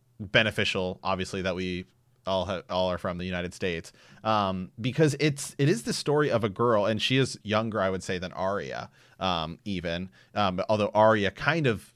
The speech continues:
lives this as well, is, like, Arya in the Game of Thrones is traveling through the, especially, like, Clash of Kings, she's traveling through this war-torn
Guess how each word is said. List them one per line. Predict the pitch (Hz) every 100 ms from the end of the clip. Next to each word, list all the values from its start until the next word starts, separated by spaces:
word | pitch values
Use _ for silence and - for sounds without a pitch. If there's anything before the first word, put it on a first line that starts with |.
| _ _
lives | 113 107 117 113 98
this | 101
as | 98 92
well, | 147 160 104
is, | 110 104
like, | 101
Arya | 113 123 139 110 101 101 -
in | 107
the | 98
Game | 92 98
of | 92
Thrones | 160 151 110
is | 101
traveling | - 107 104 104 101
through | 101 101 92 92 90 92 _ _ _ _ _ _ _ _ -
the, | 104 98 113 110
especially, | 104 156 139 113
like, | 95
Clash | 113 107
of | 87
Kings, | - 120 101 87 - -
she's | - 123
traveling | 135 147 151 117
through | 110 110
this | 101 98
war-torn | 98 110 117 - 117 104 104 101